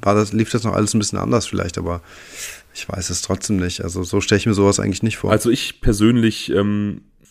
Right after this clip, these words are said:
Speaker 2: würde einfach gerne wissen wollen, oder mir wäre daran gelegen, wenn ich in einer Situation wäre, in der irgendwer eine Bedrohung für mich ausmacht und mir helfen möchte, dann wäre mir persönlich sehr daran gelegen, dass diese Person mir sagt, aus welcher Richtung ich möglicherweise bedroht werde, weil,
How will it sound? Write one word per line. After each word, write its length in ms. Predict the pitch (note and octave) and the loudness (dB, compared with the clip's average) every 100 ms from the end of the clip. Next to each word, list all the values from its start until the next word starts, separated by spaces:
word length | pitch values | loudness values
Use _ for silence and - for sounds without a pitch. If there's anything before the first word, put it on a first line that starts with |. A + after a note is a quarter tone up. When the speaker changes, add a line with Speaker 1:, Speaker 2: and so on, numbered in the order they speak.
| - | -2
Speaker 2:
würde 240 | A#2+ A#2+ | 4 4
einfach 240 | F#2+ - A2 | 4 0 0
gerne 240 | A2+ G#2+ | 2 2
wissen 240 | B2 - A2+ | 0 -2 2
wollen, 160 | G#2+ | 2
oder 160 | E2+ G#2+ | 4 4
mir 240 | A2 C3 | 6 6
wäre 180 | B2 B2 | 6 4
daran 300 | A#2 A2+ A#2+ | 2 2 0
gelegen, 400 | A2 A2 A#2 G#2+ | 2 2 2 4
wenn 140 | G#2+ | 2
ich 160 | - - | 2 0
in 80 | A#2+ | 0
einer 180 | A#2+ A2+ | 2 0
Situation 640 | A#2 A2 - - A#2 A2+ | 2 0 0 0 0 2
wäre, 300 | A2 A#2 A2 | 2 4 2
in 160 | C2+ G2+ | -2 0
der 420 | G#2+ G#2+ G2+ - | 2 2 0 0
irgendwer 640 | A#2+ B2 G#2 A2 A#2 - | 0 0 2 2 2 2
eine 160 | G2+ G#2 | 0 0
Bedrohung 540 | G2+ G#2 G#2+ A2 G2 | 0 -2 2 2 0
für 160 | - G2+ | 0 0
mich 240 | F#2+ - | 0 -2
ausmacht 580 | - F#2+ - G#2 C3+ - | 0 0 0 -2 -2 -6
und 160 | F2 G2 | -6 0
mir 140 | G2 | 2
helfen 340 | A#2 C3 G#2+ | 2 0 0
möchte, 340 | F#2+ F#2+ A2+ A#2+ - - - - _ | -2 -2 -4 -6 -10 -20 -20 -20 _
dann 440 | G2 G#2 G#2 - | 0 2 0 0
wäre 220 | G#2+ A2 G#2+ | 4 4 4
mir 220 | A2+ B2+ | 2 2
persönlich 400 | B2 A2 A#2 G#2+ | 2 -2 -2 0
sehr 100 | G#2+ | 0
daran 320 | A#2 G2+ A2 | 0 -2 -4
gelegen, 300 | G#2 A2 A2 | -2 -2 -2
dass 120 | G2+ | -6
diese 200 | - G2+ | -6 -6
Person 320 | - F#2+ A2 | -4 0 0
mir 100 | G#2+ | 0
sagt, 320 | G2 G#2 A2 - | 2 0 0 -4
aus 180 | G2 | -2
welcher 240 | G#2+ - G#2 | -2 0 -2
Richtung 300 | A2+ - F#2+ | -2 -4 -6
ich 140 | - | -4
möglicherweise 420 | G2+ G2 G2+ F#2 | -6 -4 -2 -2
bedroht 400 | E2 - - F#2+ | -2 -8 -6 -4
werde, 220 | - F#2 G2 | 0 2 4
weil, 220 | G#2 | 4